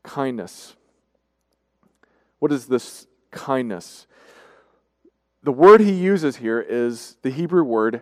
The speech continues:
chesed. Chesed, which, depending on how it's used in the scriptures, can have different shades of meaning. Sometimes it's translated loyalty. Sometimes it's translated steadfast love.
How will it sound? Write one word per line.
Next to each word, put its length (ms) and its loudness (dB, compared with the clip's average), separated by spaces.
chesed. 640 -4
Chesed, 520 -6
which, 540 0
depending 400 4
on 140 8
how 280 6
it's 180 0
used 560 2
in 260 0
the 80 -2
scriptures, 580 0
can 180 -4
have 380 2
different 320 0
shades 340 -2
of 120 -6
meaning. 420 -8
Sometimes 500 2
it's 180 0
translated 720 0
loyalty. 680 4
Sometimes 500 0
it's 160 -8
translated 760 0
steadfast 760 2
love. 440 2